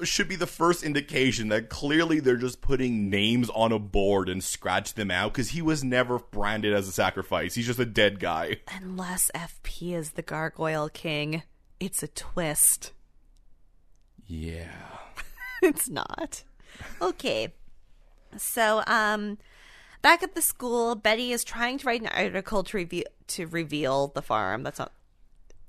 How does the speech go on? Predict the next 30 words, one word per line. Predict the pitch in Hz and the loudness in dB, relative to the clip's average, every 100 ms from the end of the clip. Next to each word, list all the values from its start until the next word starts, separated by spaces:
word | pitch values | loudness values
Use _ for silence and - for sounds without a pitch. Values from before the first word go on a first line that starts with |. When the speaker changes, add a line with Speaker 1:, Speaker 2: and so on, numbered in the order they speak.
| - - | -20 -18
Speaker 2:
the | 143 165 | -6 -4
word | 123 | -2
I | 135 | -2
wanna | 139 135 | -4 -4
use, | 135 160 | -6 -4
but | 294 | 0
you | 381 | 2
Speaker 1:
Yeah, | - 156 | 2 2
Speaker 2:
know. | |
Speaker 1:
yeah, | 208 202 | 2 2
it's | 139 - | 0 -2
sort, | 165 - | -2 0
sort | 110 107 | 0 0
of | |
an | 107 | 0
expose | 104 - 98 92 90 87 | -2 0 0 2 2 2
by | 87 87 | 2 0
saying | 85 92 87 | 0 -4 -4
that | 82 | -4
they | 80 | -6
do | 82 80 - | -4 -8 -6
cult. | - 120 110 104 - | -2 4 4 2 -6
They | 92 90 | 0 0
are | |
a | 82 | 2
cult | 117 117 | 2 2
that | 104 | 2
does | 95 | -2
occult | 87 - 95 87 | -4 -2 0 2
activities. | 87 - 87 87 87 | -2 -2 -2 0 -4